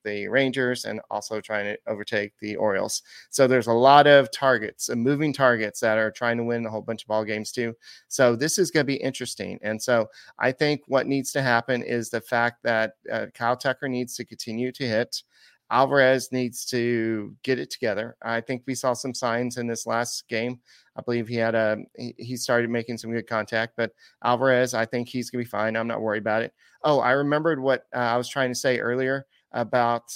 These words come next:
um, us, like, where the Astros are. Honestly, once the Astros get to the postseason, it really doesn't matter where they are, they, they seem to turn it on like that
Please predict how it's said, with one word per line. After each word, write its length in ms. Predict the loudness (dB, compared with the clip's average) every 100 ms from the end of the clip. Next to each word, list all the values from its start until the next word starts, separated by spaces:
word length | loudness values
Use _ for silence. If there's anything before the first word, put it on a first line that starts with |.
| -6
um, 480 | -2 0 -2 -4 -10 _ _ _ _ -6
us, 320 | -4 -4 -6
like, 280 | 0 0 -2 -14 -10
where 320 | 0 0 2
the 140 | 0
Astros 360 | -2 -2 -8 -6
are. 260 | -8 -10 _ _ _ _ _ _ _ _
Honestly, 540 | -2 0 0 0 -2 -2
once 380 | -6 -4 -2 -4
the 100 | -2
Astros 440 | 0 0 -2 -6 -6
get 160 | -8
to 100 | -8
the 60 | -12
postseason, 640 | -8 -8 -6 -8 -8 -12 -14 _ _ _ _
it 120 | -6
really 300 | 2 2 2
doesn't 360 | 2 0 0 0
matter 540 | 0 2 2 0 -4 _ _ _
where 340 | -8 0 0 0
they 160 | -4
are, 160 | -6 -12 -20 _ _ _ _ 0
they, 300 | 2 0 -6
they 200 | -4 -2
seem 260 | -2 -2 0
to 80 | -2
turn 260 | -2 -2 -2
it 80 | 0
on 220 | -2 -2
like 180 | -6 -2
that 240 | -2 -2